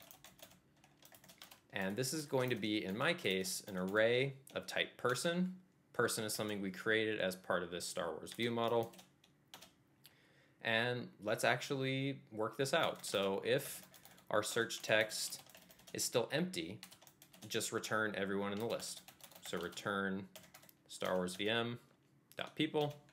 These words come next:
But if that's not the case, we're actually gonna return all the people whose name matches with the criteria that we're gonna write.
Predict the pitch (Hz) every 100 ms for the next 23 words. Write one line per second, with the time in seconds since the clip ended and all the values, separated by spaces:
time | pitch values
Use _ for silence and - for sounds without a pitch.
0 | - - - _ - - _ _ - _
1 | _ - - - - - 110 139 139 180
2 | 214 - 127 98 95 - - - - -
3 | 123 110 113 - 120 117 107 107 - -
4 | 139 107 101 110 - 101 110 107 107 92
5 | 98 95 92 104 92 95 113 120 101 98
6 | 98 - - _ 98 92 - 98 95 -
7 | - 95 - 92 90 90 98 104 120 160
8 | -